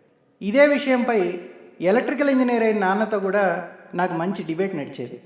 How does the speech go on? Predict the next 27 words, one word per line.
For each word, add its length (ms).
నా 140
లాజిక్ 360
ఒకటే, 400
కనపడిన 440
దాని 220
గురించి 300
ఊహించి 760
ఎలా 240
చదవడం 500
అని. 180
"ప్లగ్లో 340
వేలు 240
పెట్టి 220
చూడు, 500
అండపిండ 440
బ్రహ్మాండాలు 600
కనిపిస్తాయని" 600
నాన్న 280
అనడం 460
నాకు 180
ఇంకా 180
గుర్తు. 340
మా 320
చర్చ 180
చాలా 160
ఆసక్తికరంగా 720
ఉంటూ 580